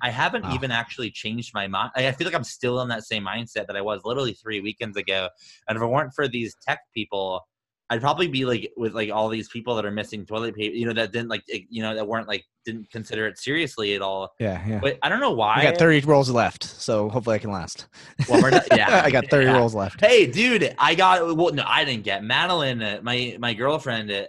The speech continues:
Speaker 1: um, so we lived together, and a couple of months ago, she got,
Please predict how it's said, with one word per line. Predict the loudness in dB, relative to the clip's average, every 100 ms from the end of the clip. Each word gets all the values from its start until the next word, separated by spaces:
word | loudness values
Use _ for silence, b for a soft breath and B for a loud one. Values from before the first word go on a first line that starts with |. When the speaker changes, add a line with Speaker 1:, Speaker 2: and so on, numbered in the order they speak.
| -4
Speaker 1:
um, | -2 -2 -6 -10 -6
so |
we | -6
lived | -4 -4
together, | -4 -2 -2 -2 -4
and | -6 -8 -10
a | -8
couple | -6 -4
of | -4
months | -6 -6
ago, | -4 -4
she | -6 -10 -6
got, | -2 -2 -4